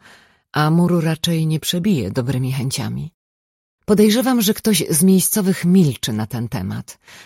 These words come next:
bo tak mu wygodnie. A co z zapiskami na pendrive'ie? Jednak nie dał się zbić z tropu. To bardzo osobiste,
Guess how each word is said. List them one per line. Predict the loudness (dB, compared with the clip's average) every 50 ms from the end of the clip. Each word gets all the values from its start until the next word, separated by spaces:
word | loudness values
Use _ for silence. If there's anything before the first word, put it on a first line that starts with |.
| _
bo | -2 0 2 2 2 0
tak | -2 -4 -2 0
mu | 0 0
wygodnie. | 2 0 0 -2 -2 -2 -4 -4 -8 -10 -8 -8 -10 -10 -12 -16 _ _ _ _ _ _ _ _ _ _ _ _ _ _ _ -20 -20 -20 _ _ _ _ _ _ _
A | 0 2 2 2 2
co | 2 4 4 4
z | 4
zapiskami | 4 2 0 0 0 2 0 0 0 2 2 2 2
na | 2 2
pendrive'ie? | 2 0 0 0 0 0 0 -2 -4 -6 -8 -10 -10 -12 _ _ _ _ _ _ _ _ _ _ _ _ _ _ _ _ _ _
Jednak | -6 -6 -4 -4 -6 -6 -8 -8 -8
nie | -4 -2 -2 -2 -2
dał | -2 -4 -8 -8 -8
się | -8 -8 -8 -8
zbić | -8 -8 -10 -10 -8 -8
z | -8 -8
tropu. | -8 -8 -10 -10 -12 -16 -18 -18 -20 -20 _ _ _ -20 _ _ _ _ _ _ _ _ _ _ _ _ -16 -4
To | 0 0 0 0 0
bardzo | 0 0 0 0 0 -2 -4 -2
osobiste, | -4 -4 -4 -6 -6 -6 -6 -6 -6 -8 -8 -10 -12 -14 -14